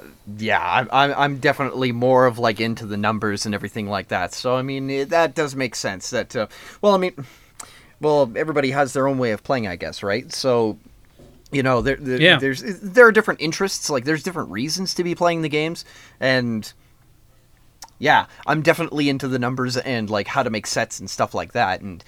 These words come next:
Speaker 1: um, the functionality and, like, the
Speaker 2: Yeah.
Speaker 1: matchups and how, how everything plays out. That, that really is where I find the most fun.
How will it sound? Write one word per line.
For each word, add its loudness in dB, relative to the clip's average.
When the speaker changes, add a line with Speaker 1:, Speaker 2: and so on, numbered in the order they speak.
Speaker 1:
um, -6
the -8
functionality -2
and, -6
like, -10
the 0
Speaker 2:
Yeah. 6
Speaker 1:
matchups -4
and -8
how, 2
how 0
everything -6
plays -10
out. -2
That, 0
that 6
really -2
is -4
where 2
I 4
find -4
the -10
most -10
fun. -4